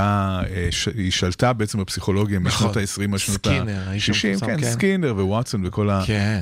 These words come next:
Speaker 1: האנשים האלה, ואחד הדברים שסקינר, אה, השם שלו חתום עליו, שהוא מאוד יפה, זה העניין של חיזוקים חלקיים.
Speaker 2: Mhm.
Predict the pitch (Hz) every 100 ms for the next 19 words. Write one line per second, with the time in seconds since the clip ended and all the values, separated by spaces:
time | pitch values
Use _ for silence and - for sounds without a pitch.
0 | 80 95 95 - 123 123 208 185 117 110
1 | - 190 175 127 113 113 135 - 101 87
2 | - 120 120 120 110 104 92 85 90 82
3 | 78 82 - 90 - 101 - 101 85 131
4 | 143 107 92 - - - - - 104 98
5 | 123 127 - 214 127 104 104 113 127 -
6 | 110 - 90 92 - 104 107 95 - 90
7 | 80 - -